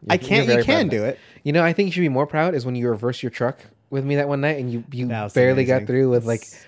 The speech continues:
Speaker 2: a quarter of an inch on each
Speaker 1: I don't know
Speaker 2: side.
Speaker 1: if that's the most awesome thing or that just means my life is sad, 'cause that's one of my greatest
Speaker 2: <laughs>
Speaker 1: achievements.
Speaker 2: You know what's worse about it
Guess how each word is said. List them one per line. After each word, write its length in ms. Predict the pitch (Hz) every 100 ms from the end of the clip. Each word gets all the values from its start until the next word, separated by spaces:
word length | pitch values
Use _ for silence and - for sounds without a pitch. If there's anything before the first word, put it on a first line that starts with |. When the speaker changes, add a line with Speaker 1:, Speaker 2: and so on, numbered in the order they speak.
| _
Speaker 2:
a 100 | 147
quarter 320 | - - 131 139
of 80 | 127
an 60 |
inch 260 | 123 123 131
on 80 | 113
each 200 | 117 -
Speaker 1:
I 40 |
don't 100 | 107
know 40 | 220
Speaker 2:
side. 20 |
Speaker 1:
if 60 | 208
that's 220 | 180 -
the 80 | 143
most 300 | 139 - -
awesome 380 | 131 139 180 165
thing 300 | 180 185 190
or 380 | 120 113 107 -
that 140 | 117
just 160 | - -
means 200 | 120 110
my 100 | 117
life 240 | 104 110
is 80 | 117
sad, 300 | - 113 131
'cause 80 | -
that's 140 | 117 -
one 100 | 110
of 40 |
my 80 | 101
greatest 360 | 101 101 98
Speaker 2:
<laughs> 40 | -
Speaker 1:
achievements. 440 | 110 110 147 160
Speaker 2:
You 100 | 156
know 80 | 175
what's 140 | 175
worse 260 | 131 156 -
about 220 | 123 98
it 120 | 95